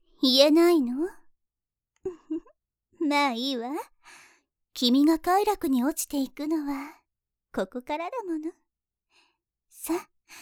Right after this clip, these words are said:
それじゃあ腰動かすわよ。お姉さんのエッチな腰使いで、童貞卒業チンチン、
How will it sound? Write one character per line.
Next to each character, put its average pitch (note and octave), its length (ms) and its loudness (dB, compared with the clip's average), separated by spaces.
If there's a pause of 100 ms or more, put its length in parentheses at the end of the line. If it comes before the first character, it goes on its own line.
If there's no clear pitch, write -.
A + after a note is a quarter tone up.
(420)
そ A3+ 240 -2
れ B3 160 2
じ D4 120 -4
ゃ C4+ 100 -2
あ B3 60 -8
腰 A3+ 440 -4
動 C4 160 0
か D4+ 100 -6
す - 160 -10
わ A#3+ 120 -4
よ。 G#3+ 180 -12 (1300)
お C4+ 120 4
姉 C#4 260 2
さ D4+ 240 -4
ん C4+ 120 -2
の B3+ 200 -4
エ C#4+ 100 0
ッ - 80 -8 (100)
チ - 120 -6
な D#4+ 120 0
腰 B3+ 340 -4
使 F4 100 -6 (220)
い F4 100 -10
で、 E4 220 -2 (640)
童 A3+ 280 -2
貞 B3 300 -4
卒 B3+ 380 -8
業 D4 320 -2
チ - 240 -8
ン F#4+ 40 -12 (200)
チ - 160 -6
ン、 D#4+ 80 -10